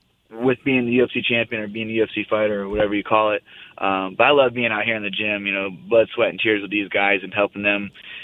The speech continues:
advance in their career and helping me keep advancing in mine. So I'm excited to get out here. And today's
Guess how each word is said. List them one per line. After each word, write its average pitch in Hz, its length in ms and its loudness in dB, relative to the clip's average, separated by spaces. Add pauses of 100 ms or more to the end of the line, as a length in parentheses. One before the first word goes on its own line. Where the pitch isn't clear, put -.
advance 123 360 4
in 123 80 0
their 127 160 6
career 123 320 6
and 110 80 0
helping 110 240 2
me 110 220 -6
keep 110 120 -4
advancing 104 460 -4
in 90 100 -6
mine. 101 340 -4
So 104 60 0
I'm 120 160 0
excited 107 460 0
to 104 80 -6
get 104 120 -6
out 104 200 0
here. 110 140 -2
And 98 180 -10 (260)
today's 151 240 6